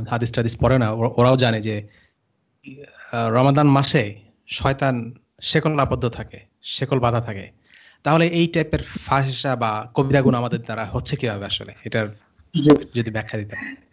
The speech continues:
Speaker 2: এটা একটা, হ্যাঁ, খুবই, আহ, হাদিসে আসছে যে শয়তান, আহ, আহ, যখন রমাদান আসে, তখন শয়তান দুষ্ট জিনকে বে-, বেঁধে ফেলা হয়।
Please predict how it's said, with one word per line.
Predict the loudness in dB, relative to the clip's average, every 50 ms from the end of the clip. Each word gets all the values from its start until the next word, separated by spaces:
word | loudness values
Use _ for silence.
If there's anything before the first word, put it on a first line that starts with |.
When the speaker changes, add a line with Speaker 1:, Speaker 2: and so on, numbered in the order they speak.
| -4 -2
Speaker 2:
এটা | 2 6 6 8 8
একটা, | 6 4 2 -2 -2 -2 -6 -14 _ _ 2 4
হ্যাঁ, | 6 6 6 4 2 -2
খুবই, | 0 2 4 4 6
আহ, | 6 4 4
হাদিসে | 4 2 0 0 0 0 0
আসছে | 0 -2 -2 0
যে | 2 2 2 2 0 -10 _
শয়তান, | -8 -2 0 0 2 2 2 2 4 4
আহ, | 2 -2 -4 -8 _ _ _ _ _ _ _ _ _ -4 0 0 2 2 0 0 -2 -4 -8 -10 -8 -8 -8 -4 0 2
আহ, | 2 2 4 2 0 0 -2 -6 -14 _ _ _ _ _ _ -4
যখন | 0 2 4 6 6 8 8
রমাদান | 8 8 8 8 8 8 6 6 4
আসে, | 2 2 2 2 2 4
তখন | 4 4 4 4
শয়তান | 2 2 2 4 4 4 4 4
দুষ্ট | 4 2 2 2 4
জিনকে | 6 6 6 6 6 4 2
বে-, | 2 4 4 4
বেঁধে | 6 6 4 6 6
ফেলা | 6 6 6 4 4
হয়। | 2 0 -2